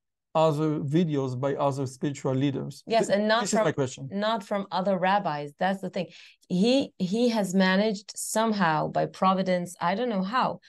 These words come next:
Speaker 2: he, he has managed to deliver a message that resonates with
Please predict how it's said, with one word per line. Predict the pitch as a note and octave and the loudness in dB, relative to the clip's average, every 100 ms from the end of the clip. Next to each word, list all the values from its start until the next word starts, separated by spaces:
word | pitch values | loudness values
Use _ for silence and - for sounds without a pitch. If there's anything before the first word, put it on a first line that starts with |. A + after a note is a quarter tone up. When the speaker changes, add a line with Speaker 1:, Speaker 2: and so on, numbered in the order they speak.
| - - _ _ | -20 -20 _ _
Speaker 2:
he, | - - A3+ C4+ D4 - | -20 -6 -2 0 -2 -6
he | F3+ G#3+ | -4 0
has | C4+ A3+ | 2 2
managed | G#3 G#3 A3 A3 G3 - - | 0 0 0 0 -2 -6 -6
to | - E3+ D#3 - - | -2 -2 -4 -10 -2
deliver | F3+ F3+ G#3+ A#3 F#3 | 2 4 6 4 4
a | |
message | F#3 G3 G3+ B3 G3 - | 4 4 4 2 2 -2
that | F3+ - | -4 -2
resonates | F3 G#3 G#3 A#3+ B3 B3+ - - _ - _ | 2 2 4 2 2 -2 -8 -20 _ -20 _
with | F3 F3 | 0 0